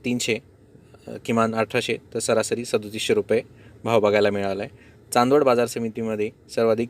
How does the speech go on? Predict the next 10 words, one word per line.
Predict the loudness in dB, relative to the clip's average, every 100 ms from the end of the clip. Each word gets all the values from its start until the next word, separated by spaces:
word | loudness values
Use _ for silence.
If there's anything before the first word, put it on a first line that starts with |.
| -2
तीन | 0
हजार | 0
सातशे | 0 -2 0
एकसष्ट | 0 0 -2 -2
भाव | -2 0
गेला | -2 -4 -6 -12 -20 -12 -8
तर |
सरासरी | 2 4 4 0 -2
पस्तीसशे | -2 -2 -6 -6 -4
ऐंशी | -2 -4 -6